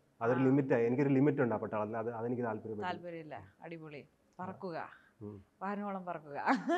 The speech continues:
Speaker 1: എനിക്ക്
Speaker 2: ഓക്കെ.
Speaker 1: mainly ഫ്രീഡം ആയിരുന്നു. ഫ്രീഡം
Speaker 2: ആ.
Speaker 1: ആയിരുന്നു one of the main reason ഞാൻ
Speaker 2: ആ.
Speaker 1: YouTube സ്റ്റാർട്ട് ചെയ്തത്.
Speaker 2: ആഹാ.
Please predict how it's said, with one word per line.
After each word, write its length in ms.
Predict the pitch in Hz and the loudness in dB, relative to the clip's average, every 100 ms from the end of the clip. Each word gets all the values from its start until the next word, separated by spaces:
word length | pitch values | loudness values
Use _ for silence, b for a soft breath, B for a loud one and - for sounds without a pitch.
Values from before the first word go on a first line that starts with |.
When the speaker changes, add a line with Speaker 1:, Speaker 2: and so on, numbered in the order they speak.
| 349 | 0
Speaker 1:
എനിക്ക് 380 | 269 113 120 175 | -2 0 0 4
Speaker 2:
ഓക്കെ. 140 | 160 170 | 6 8
Speaker 1:
mainly 240 | 208 208 | 8 6
ഫ്രീഡം 300 | 175 165 160 | 6 6 4
ആയിരുന്നു. 240 | 117 104 | 4 0
ഫ്രീഡം 340 | - 123 127 175 | -4 -2 4 4
Speaker 2:
ആ. 40 | |
Speaker 1:
ആയിരുന്നു 240 | 185 190 180 | 6 6 4
one 120 | 180 | 4
of 20 | |
the 120 | 175 | 2
main 160 | 160 165 | 2 2
reason 180 | 156 156 | 2 0
ഞാൻ 260 | 151 143 | 0 0
Speaker 2:
ആ. 40 | 143 | -2
Speaker 1:
YouTube 320 | 135 190 139 | 0 0 2
സ്റ്റാർട്ട് 320 | 143 127 113 | 4 2 2
ചെയ്തത്. 220 | 113 110 151 | -2 -4 -6
Speaker 2:
ആഹാ. 320 | 208 196 175 | -8 -6 -10